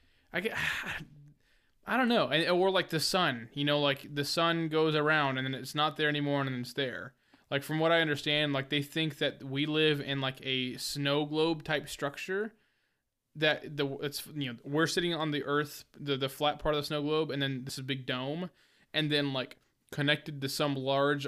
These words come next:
arm. And I'm actually being serious. This is, I, from my understanding, is what they actually believe. If you're a flat earther listening to this, tell me I'm wrong. But, like, the sun is, like, this giant light bulb type thing that moves out of the dome and then comes back into the dome.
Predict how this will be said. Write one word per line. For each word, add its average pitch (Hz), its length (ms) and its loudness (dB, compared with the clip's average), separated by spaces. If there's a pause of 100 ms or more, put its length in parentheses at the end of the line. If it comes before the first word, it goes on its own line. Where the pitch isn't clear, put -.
arm. 139 420 2
And 151 220 0
I'm 147 180 0
actually 180 280 0
being 175 160 0
serious. 127 520 -2
This 139 140 -4
is, 127 160 -6
I, 131 160 -4 (120)
from 151 140 -2
my 151 120 4
understanding, 156 380 0
is 135 100 -2
what 135 100 -2
they 131 80 -4
actually 127 260 -4
believe. 127 340 -4
If 135 140 -8
you're 143 100 2
a 131 40 2
flat 143 220 -2
earther 156 180 -4
listening 156 260 -2
to 139 40 -2
this, 139 100 -4
tell 131 120 -8
me 131 80 -4
I'm 139 160 -4
wrong. 123 220 -6 (360)
But, 123 80 -2
like, 127 260 0 (760)
the 151 200 2
sun 175 520 4
is, 143 240 0
like, 143 120 0
this 139 180 -2
giant 147 440 0
light 135 400 -4
bulb 165 340 -2
type 180 240 -2
thing 202 460 -2 (340)
that 143 260 2
moves 160 640 2 (600)
out 143 200 4
of 165 100 0
the 165 80 0
dome 160 560 0
and 143 180 0
then 143 120 0
comes 147 260 -4
back 139 300 -2
into 139 160 -2
the 131 120 -4
dome. 127 400 -4